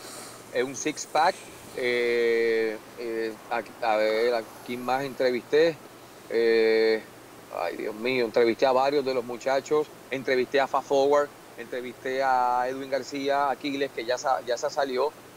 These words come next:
a Rodrigo García, también lo entrevisté, a varios de los talentos puertorriqueños. Quería que, que ellos estuvieran allí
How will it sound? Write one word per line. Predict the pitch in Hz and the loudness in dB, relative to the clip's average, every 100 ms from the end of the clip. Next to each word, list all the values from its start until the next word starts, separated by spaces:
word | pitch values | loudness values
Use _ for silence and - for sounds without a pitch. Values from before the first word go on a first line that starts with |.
| - | 0
a | 135 | 0
Rodrigo | 143 135 131 139 | 2 -2 -2 -2
García, | 143 135 147 143 160 165 - - - | -2 -2 -4 -2 -2 -2 -10 -20 -8
también | 123 123 131 135 | -8 -4 -6 -4
lo | |
entrevisté, | 135 135 135 135 - 143 165 - - - | -4 -2 -2 -2 0 2 0 -8 -20 -4
a | 120 127 | 0 2
varios | - 196 180 | 2 0 -2
de | |
los | 175 | -4
talentos | - 156 131 - 120 110 139 | -2 -2 -2 -4 -6 -6 -4
puertorriqueños. | 139 - 127 131 147 135 120 | -2 -2 -4 -2 -2 -4 -4
Quería | 117 123 156 | -2 2 2
que, | 156 156 127 | 2 0 0
que | 143 127 139 | -2 0 2
ellos | 175 175 151 | 2 0 0
estuvieran | - 135 143 147 156 | -4 -4 0 2 0
allí | 151 139 196 | -2 -6 -8